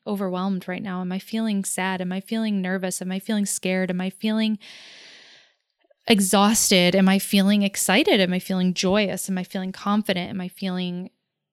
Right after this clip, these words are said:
powerful? Am I feeling disempowered? What am I feeling? And whenever we're aware of what we're feeling, right, coming back to awareness, number one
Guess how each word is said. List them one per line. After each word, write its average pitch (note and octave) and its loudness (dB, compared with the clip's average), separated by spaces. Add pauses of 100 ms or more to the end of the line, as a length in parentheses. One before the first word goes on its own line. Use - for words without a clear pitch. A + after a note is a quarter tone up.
powerful? G3+ 0
Am F3+ -2
I F3 -4
feeling F3+ -4
disempowered? F#3 -4
What G#3 2
am C4 0
I A#3+ 0
feeling? F#3+ -6 (1040)
And G3 2
whenever A#3+ 2
we're G#3+ 0
aware G3 2
of F#3+ -2
what F#3 -2
we're F3+ -4
feeling, F#3+ 2
right, F3+ -4
coming G3 -2
back F#3+ -8
to A#3+ -4
awareness, G3 -2
number F#3 -4
one G3+ 0